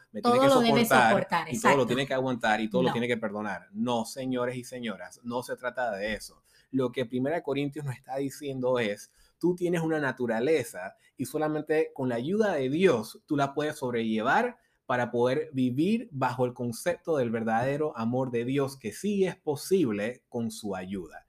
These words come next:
Speaker 2: Así
Speaker 1: Y esa es
Speaker 2: es.
Speaker 1: la recomendación de hoy. Como vimos desde el inicio, el amor es una decisión. Sí, es un sentimiento, no lo vamos a ignorar, obviamente. Sentimos amor, pero al final del día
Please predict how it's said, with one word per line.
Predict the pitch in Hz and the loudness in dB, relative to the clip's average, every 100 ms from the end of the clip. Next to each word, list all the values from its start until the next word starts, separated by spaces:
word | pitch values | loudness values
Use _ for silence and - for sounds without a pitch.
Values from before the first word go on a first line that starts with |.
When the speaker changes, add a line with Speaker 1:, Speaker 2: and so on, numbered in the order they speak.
| - | -16
Speaker 2:
Así | 170 143 135 | -14 -4 0
Speaker 1:
Y | |
esa | 135 165 | 0 0
es | |
Speaker 2:
es. | |
Speaker 1:
la | 156 | -2
recomendación | 147 131 123 117 113 - 127 127 131 | -2 -2 -2 -2 -4 -4 -4 -4 -8
de | 113 104 | -6 -4
hoy. | 107 101 82 _ _ _ | -2 -4 -6 _ _ _
Como | 135 127 | -4 0
vimos | 156 190 185 | 2 2 0
desde | 190 175 170 | -2 -2 0
el | |
inicio, | 151 151 190 143 104 92 90 _ _ - | 0 2 0 -2 -6 -10 -12 _ _ -6
el | 127 | -2
amor | 120 117 139 170 180 | 0 0 2 2 2
es | 139 135 - | -4 -6 -6
una | 135 139 131 | -4 -2 -2
decisión. | 113 107 107 - 131 107 | -4 -4 -10 -6 -4 -4
Sí, | - 226 - | -6 -8 -6
es | - 156 | -4 0
un | 202 | 0
sentimiento, | 196 160 165 160 110 | 0 -2 0 0 0
no | 120 | 2
lo | 151 | 2
vamos | 160 160 | 2 0
a | |
ignorar, | 127 113 135 117 - | -2 0 0 0 -2
obviamente. | 117 123 131 143 104 - _ _ - | -2 0 0 -2 -4 -8 _ _ -10
Sentimos | 135 120 175 196 139 120 | -6 -2 0 2 0 -2
amor, | 123 165 120 - _ _ _ | 0 0 0 -6 _ _ _
pero | 131 | -2
al | 120 | -2
final | 117 127 135 | -2 -2 0
del | 165 170 | 0 2
día | 170 143 104 110 | 2 2 0 -2